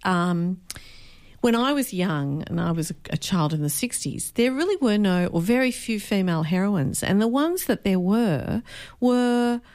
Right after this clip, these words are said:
they either came to a sticky end, like Joan of Arc, you know, those kinds of people, or they were kind of reviled, like Catherine the Great, who was seen as promiscuous and made love to her horse, and,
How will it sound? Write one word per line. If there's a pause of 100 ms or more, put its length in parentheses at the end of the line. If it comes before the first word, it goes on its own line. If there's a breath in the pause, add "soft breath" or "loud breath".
(160 loud breath)
they
either
came
to
a
sticky
end,
like
Joan
of
Arc,
you
know,
those
kinds
of
people, (420 loud breath)
or
they
were
kind
of
reviled,
like
Catherine
the
Great,
who
was
seen
as
promiscuous
and
made
love
to
her
horse,
and,